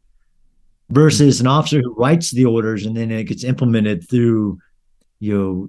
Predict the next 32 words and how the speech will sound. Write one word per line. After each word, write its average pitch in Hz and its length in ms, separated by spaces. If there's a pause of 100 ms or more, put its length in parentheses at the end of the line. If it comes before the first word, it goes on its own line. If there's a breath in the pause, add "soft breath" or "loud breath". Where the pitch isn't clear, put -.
(140)
s-, - 280 (240)
and 117 220
li-, 131 180 (120)
either 123 260
junior 147 400
officers 147 400
that 117 120
you 110 60
trust 175 720 (580)
or 135 760 (160)
even 123 640 (400)
sergeants 120 720
and 107 320
non-commissioned 120 600
officers 107 300
who 107 160
are 104 200
career-long 117 840
soldiers 147 540
in 110 80
a 101 40
professional 117 420
military 143 580 (340 soft breath)
who 143 80
then 151 160
can 131 140
take 151 240
those 139 220
orders 131 320
and 120 260
the 113 60
intent 135 520